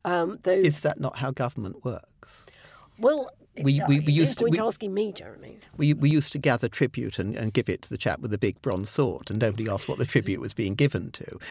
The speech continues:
Speaker 2: We now gather taxes and give them to committees.
Speaker 1: Well, the man who's in charge of the present state of nothing happening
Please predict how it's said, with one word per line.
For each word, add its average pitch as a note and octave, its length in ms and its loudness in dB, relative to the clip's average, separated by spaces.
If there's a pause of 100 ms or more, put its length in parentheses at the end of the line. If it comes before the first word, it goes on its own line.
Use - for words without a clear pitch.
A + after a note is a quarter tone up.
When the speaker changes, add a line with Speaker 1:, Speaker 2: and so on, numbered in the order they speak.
(120)
Speaker 2:
We B2 100 2
now A#2 160 4
gather G#2+ 260 2
taxes - 500 -2
and A2+ 80 -2
give G#2+ 160 0
them G2+ 140 -4
to - 80 -12
committees. - 640 -6 (480)
Speaker 1:
Well, C4+ 180 6
the B3+ 80 4
man D4+ 280 6
who's G4+ 200 2
in D4 160 0
charge B3+ 460 2 (100)
of G#3+ 360 2
the G3+ 400 0
present - 520 -2 (240)
state G#3 380 -4
of - 240 -8
nothing G#3 380 -4
happening F#3 520 -4